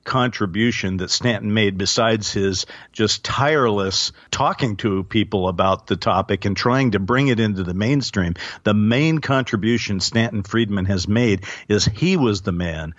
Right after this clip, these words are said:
who found Jesse Marcel back in nineteen seventy-eight. He's the man who brought Roswell to the public's attention. And it got a little confused over the years, but it was Stanton Friedman.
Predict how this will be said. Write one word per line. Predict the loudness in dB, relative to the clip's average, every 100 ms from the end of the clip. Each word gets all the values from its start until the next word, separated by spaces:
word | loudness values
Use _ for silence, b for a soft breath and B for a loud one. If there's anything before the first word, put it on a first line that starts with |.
| B B
who | 0
found | 2 2 2
Jesse | 2 0 2 0
Marcel | 0 -4 -4 -4 -4 -2
back | 0 0 0
in | -2
nineteen | 0 0 0 -2 -2
seventy-eight. | -2 -2 -2 -2 -2 -2 -4 B B B B
He's | -4 -2 -2
the | -2 0
man | 2 2 0
who | -2
brought | -2 0 0
Roswell | 0 0 0 -2 0 0 0
to | -2 -2 -2
the | -2
public's | -2 0 0 -2
attention. | -4 0 2 2 0 -4 -6 B B B
And | 0 2
it | 2
got | 0 0 0
a |
little | 0 2 0
confused | 0 -2 0 0 0 0
over | 0 0
the | -4
years, | -2 0 0 -2
but | -2 0
it | 0 2
was | 0
Stanton | 2 0 0 -2
Friedman. | -2 0 0 -2 -10